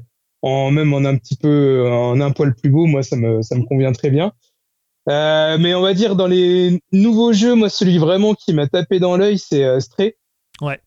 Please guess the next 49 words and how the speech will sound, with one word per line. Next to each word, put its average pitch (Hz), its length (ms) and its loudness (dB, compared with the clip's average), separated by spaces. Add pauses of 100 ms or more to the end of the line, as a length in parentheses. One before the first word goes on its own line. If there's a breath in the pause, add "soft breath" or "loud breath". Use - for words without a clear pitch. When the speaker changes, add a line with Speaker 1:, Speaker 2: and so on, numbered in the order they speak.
(180)
Speaker 1:
Euh, 131 1200 0
ce 156 240 -2
jeu, 180 260 2
on 165 60 2
va 147 160 0
dire, 147 320 0
dans 135 200 0
un, 139 100 0
un 135 480 -2
monde 147 420 0
cyberpunk, 156 840 -2
euh, 123 380 0 (460)
où 151 100 2
on 156 120 2
voit 165 180 0
que 226 160 -4
des 214 160 0
robots. 202 520 0 (100)
Speaker 2:
Ouais, 151 40 -6
et - 40 -6
des 131 80 -2
chats. - 200 -6 (160)
Et 139 60 0
un 156 60 2
chat. 160 120 0
Speaker 1:
Euh, 156 800 0 (340)
voilà, 151 500 0
et 147 200 0
aucun 196 320 0
être 196 240 -4
hu-, 185 480 2
aucun 202 260 0
être 196 260 -2
vivant, 190 320 2
que - 120 -4
des 190 140 2
robots. 180 420 2
Et 160 60 2
à 143 80 0
la 147 100 0
fin 170 180 -2
du 165 140 2
trailer, 165 380 0
on 143 100 -2
voit 131 160 0
juste - 340 -10
un 147 120 -2
chat. 147 280 -4 (200)
Speaker 2:
Ouais. 127 140 -10